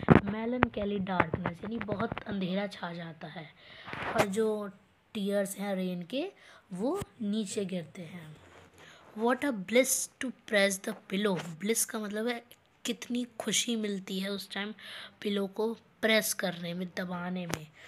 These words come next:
Of a cottage chamber bed। उनका एक cottage है, एक, अ, झोपड़ी type की,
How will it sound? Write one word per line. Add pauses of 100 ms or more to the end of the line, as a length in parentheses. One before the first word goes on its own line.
(340)
Of
a (200)
cottage
chamber
bed। (560)
उनका
एक
cottage
है, (800)
एक,
अ, (200)
झोपड़ी
type (100)
की,